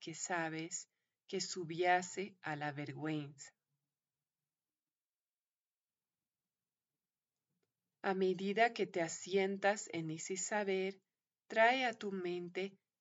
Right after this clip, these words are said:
alguien a quien hayas escuchado criticar su cuerpo hace poco. Permítete sentir su dolor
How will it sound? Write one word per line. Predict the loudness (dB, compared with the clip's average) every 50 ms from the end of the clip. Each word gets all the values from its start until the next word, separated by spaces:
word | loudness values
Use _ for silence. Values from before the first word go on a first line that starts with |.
| _ 2
alguien | 4 4 4 4 4 0 -2 -2 0
a | 0 -2
quien | -2 -2 -4 -2 -2 0
hayas | 0 0 0 0 -2 -2 -2 -4
escuchado | -4 -4 -6 -10 -12 -10 -10 -6 -2 -2 -2 -2 -2 -4 -8 -8
criticar | -8 -8 -8 -8 -8 -10 -10 -10 -4 -2 -2 -2 -2
su | -4 -12 -14 -16 -14
cuerpo | -8 -4 -2 0 0 0 -2 -6 -10 -10 -10 -10 -10 _ _ _ _ _ _ _ -8
hace | -6 -6 -6 -6 -8 -10 -10
poco. | -6 -2 -2 -2 -2 -4 -10 -20 -20 _ _ _ _ _ _ _ _ _ _ _ _ _ _ _ _ _ _ _ _ _ _ _ _ _ _ _ _ _ _ _ _ _ _ _ _ 0
Permítete | 2 2 2 2 0 -2 -2 -2 -4 -4 -4 -4 -4 -2 -2 -2 -2 -2
sentir | -2 -2 -2 -2 -2 -4 -6 -6 -2 -2 -2 -2
su | -4 -8 -6 -6 -4 -2
dolor | 0 0 0 0 -2 -2 -4 -6 -8 -10 -14